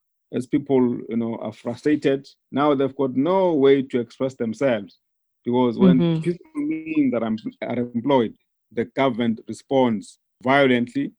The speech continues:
Speaker 1: through the army and the police and all forms of security organs of state, just to suppress the, the will of the people. So right now, one can say that, uh, even though it appears that there's some,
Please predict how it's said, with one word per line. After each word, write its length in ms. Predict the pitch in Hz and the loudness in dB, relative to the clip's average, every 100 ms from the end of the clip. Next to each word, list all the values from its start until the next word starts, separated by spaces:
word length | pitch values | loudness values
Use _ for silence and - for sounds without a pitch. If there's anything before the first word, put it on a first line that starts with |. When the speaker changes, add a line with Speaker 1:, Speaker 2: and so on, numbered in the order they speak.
| _ - | _ -6
Speaker 1:
through 160 | 135 | -4
the 220 | 117 113 131 | -2 -4 -2
army 300 | 147 147 123 | -2 -2 -2
and 160 | 117 | -4
the 80 | 107 | -4
police 440 | - 123 135 143 - | -4 0 0 -2 -6
and 200 | 127 - - _ | -6 -6 -14 _
all 180 | 190 175 | 2 2
forms 480 | 170 156 139 131 110 | 2 2 2 0 -2
of 160 | 117 | -2
security 440 | - 123 131 123 120 | -2 -2 -2 -2 -2
organs 320 | 120 110 107 | -2 -2 -4
of 80 | 117 | -4
state, 340 | 131 123 - _ _ _ _ _ - | 0 0 -2 _ _ _ _ _ -6
just 160 | 156 196 | -4 -2
to 60 | |
suppress 720 | - 135 - 175 147 - - _ _ _ - | 0 0 2 4 4 2 -8 _ _ _ -6
the, 520 | 120 117 113 110 - | -2 0 0 -2 -6
the 100 | 113 | -4
will 260 | 117 127 117 | 0 2 0
of 80 | 104 | -2
the 100 | 104 | -6
people. 420 | 117 110 107 101 _ _ _ - | -8 -8 -10 -14 _ _ _ 0
So 440 | 147 139 135 - - - - - | 2 2 0 -2 -10 -20 -18 -8
right 400 | 117 160 190 151 | 2 4 4 4
now, 520 | 156 139 123 127 - _ | 2 2 0 -2 -8 _
one 420 | - 131 156 160 | 0 2 2 0
can 240 | 143 127 | 2 2
say 380 | 123 139 139 127 | 2 2 4 2
that, 300 | 110 117 117 | 2 -2 -2
uh, 80 | 117 | -2
even 400 | 170 170 160 131 | 2 2 4 4
though 160 | 143 139 | 6 4
it 80 | 127 | 2
appears 500 | 117 - 151 131 107 | 0 2 4 4 0
that 200 | 120 110 | -4 -4
there's 200 | 110 107 | -6 -4
some, 220 | 107 | -6